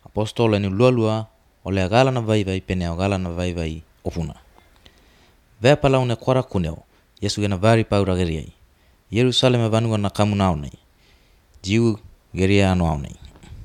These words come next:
Wala ni aunai. Jiu aura. Woba Yerusalem aunai. Ano para irau irau aurana.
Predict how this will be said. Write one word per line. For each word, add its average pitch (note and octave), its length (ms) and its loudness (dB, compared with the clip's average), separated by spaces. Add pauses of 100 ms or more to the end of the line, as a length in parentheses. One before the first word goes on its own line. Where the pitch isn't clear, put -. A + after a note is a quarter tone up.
(580)
Wala C#3+ 280 4
ni C3 140 2
aunai. E2+ 360 2 (1040)
Jiu A#2+ 240 4
aura. F2+ 400 2 (380)
Woba B2+ 260 4
Yerusalem A#2 520 2
aunai. F2+ 360 -2 (580)
Ano G#2+ 180 -4
para G2 240 0
irau G#2 280 2
irau F2+ 160 0
aurana. D#2 400 -2